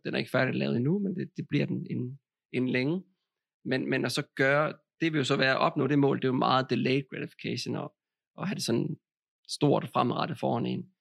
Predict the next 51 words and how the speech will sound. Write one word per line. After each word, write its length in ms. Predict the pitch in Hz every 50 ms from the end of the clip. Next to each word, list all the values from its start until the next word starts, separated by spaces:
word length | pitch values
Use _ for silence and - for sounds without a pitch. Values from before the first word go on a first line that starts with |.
| _ _ _ _ _
Og 80 | 131 120
så 100 | - 139
skal 120 | - -
man 100 | 123 120
selvfølgelig 260 | - - 127 131 123
finde 140 | 123 123 127
nogle 140 | 131 127 123
mindre 220 | 127 127 131 131
bidder 260 | 123 - 135 131 127 -
der, 160 | 139 127 127
som 140 | - - -
man 80 | -
kan 100 | - -
leve 120 | - - -
op 140 | - -
til 260 | - - - - 120 - _ _ _ _ _ _ _ _ _ _ _ _
i 140 | - 113 117
løbet 280 | 127 139 139 123 -
af 80 | 113 -
dagene 380 | - 120 127 120 117 123 110 110
eller 140 | 110 113
i 40 | 113
løbet 240 | 120 123 117 - -
af 60 | -
timerne. 580 | - - 117 113 117 117 117 - - - 147 135 - _ _ _ _ _ _ _ _ _ _ _ _ -
Øh, 480 | - - 113 - - - - - 165 - - - -
ja. 120 | - - - - _ _ _ _ _ _ _ _ _ _ _ _ _ _ _ _ _ _ _ _ _ _ _ _ _ _ _ _ - _ _ _ _
Og 60 | -
noget 180 | - 139 143 139
andet, 200 | 151 180 190 156
man 100 | 139 131
også 140 | 147 -
kan 100 | - 127
gøre 480 | - 123 123 123 127 135 143 151 147 139 - _ _ - 147 -
foruden, 360 | - 120 123 135 143 143 139
altså 180 | - 208 - 127
det 140 | 127 120 -
første 280 | 139 147 147 - 135
råd, 180 | 131 135 135 -
det 100 | 123 120
er, 260 | 117 117 123 127 127 - - _ _ _ - - - - - _ _
hvis 100 | _ -
jeg 60 | 123 113
lige 80 | 113
skal 240 | 113 - - - -
opsummere 380 | - - - - - 117 120 110
det 40 | 117
igen, 200 | 113 120 123 123
det 100 | 123 117
er 160 | 117 120 123
at 440 | - - - - 62 62 - -